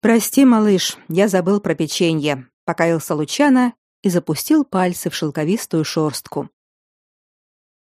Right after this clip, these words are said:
За лето енот вырос ещё больше, а недавно начал толстеть, хотя Лучано старался его не перекармливать.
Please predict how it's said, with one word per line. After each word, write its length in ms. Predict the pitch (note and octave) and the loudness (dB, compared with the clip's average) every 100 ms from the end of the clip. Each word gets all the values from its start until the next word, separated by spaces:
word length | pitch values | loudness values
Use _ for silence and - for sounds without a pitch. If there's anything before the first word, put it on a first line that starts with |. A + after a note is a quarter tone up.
| - | -2
За 160 | F3 | 2
лето 260 | A#3 D4 C4 | 4 4 4
енот 320 | A#3+ A#3+ B3 | 4 4 4
вырос 320 | G3+ A3+ G#3 | 2 2 0
ещё 380 | - F#3+ - F3 | -2 -4 0 0
больше, 560 | D#3 D#3 C3+ - C#3 B2+ _ _ | 0 -2 -2 -4 -4 -8 _ _
а 100 | - | -4
недавно 440 | E3 D#3 E3+ C#4 C#4 | -2 0 2 2 2
начал 340 | F#3+ G#3 A#3+ | 2 0 -2
толстеть, 720 | A3+ C4+ - - E3 D#3 - _ _ _ | 0 -2 -2 -2 -2 -2 -6 _ _ _
хотя 240 | - E3+ F3+ | -6 -2 0
Лучано 380 | E3+ - E3+ F3 | 0 0 -2 -2
старался 440 | - D#3+ E3 - | -2 -2 -2 -2
его 160 | D#3 D#3+ | -2 0
не 120 | E3 | -2
перекармливать. 880 | G3 F3+ F3 D#3+ D#3+ D#3 C#3+ - | -2 -2 0 -2 0 -2 -4 -6